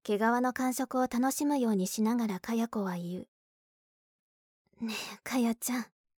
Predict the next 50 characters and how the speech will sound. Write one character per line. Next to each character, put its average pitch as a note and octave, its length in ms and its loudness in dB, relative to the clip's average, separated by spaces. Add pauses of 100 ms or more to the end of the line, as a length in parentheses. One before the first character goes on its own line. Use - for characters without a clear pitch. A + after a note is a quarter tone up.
(600)
二 - 240 2
人 C4+ 120 6
は B3 120 6
右 G#3+ 260 4
に B3+ 140 4
折 B3+ 160 2
れ A#3 60 -2
て G3 220 -2 (280)
小 D4+ 220 4
さ B3+ 120 0
な G#3 140 4
木 C#4 140 -2
の B3 120 2
橋 A3 380 -2
を G3+ 40 -4
渡 F3+ 220 -8
っ G3 60 -8 (100)
た。 F#3+ 160 -10 (1040)
橋 C4+ 160 6
を A3+ 40 4
渡 G#3+ 240 0
る A#3+ 100 2
と A3 120 0
木 G3 200 0
工 B3+ 180 6
団 C#4 200 6
地 - 120 -6
で G3 140 -2
あ G3 120 -2
る。 - 140 -12 (640)
い C#4 80 2
つ - 160 0
も C4 160 4
は G#3 300 0
機 - 100 -14
械 C4+ 240 4
の G3+ 120 6
う G3+ 60 4
な A3 120 4
り A#3 100 4
の A#3 120 2
絶 A#3 180 -2
え B3 60 2
間 C4 140 2
な C#4 140 4
い B3+ 80 2
界 B3 220 -2
隈 G#3 240 2
だ G3 120 -2
が、 F#3 220 -4